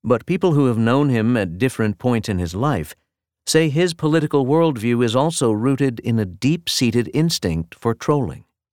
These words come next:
Miller represents a rising generation of conservatives for whom melting the snowflakes and triggering the libs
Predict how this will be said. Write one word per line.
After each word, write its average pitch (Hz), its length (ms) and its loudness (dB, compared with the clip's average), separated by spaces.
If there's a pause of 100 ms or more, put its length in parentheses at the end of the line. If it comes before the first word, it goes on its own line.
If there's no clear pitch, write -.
Miller 185 360 2
represents 107 840 0
a 113 100 0
rising 120 680 0
generation 117 600 0
of 90 100 -4
conservatives 95 840 -2
for 104 180 -2
whom 98 500 0
melting 120 560 0
the 92 120 -2
snowflakes 98 1000 -2
and 82 300 -4
triggering 110 540 0
the 87 80 -4
libs 92 640 -2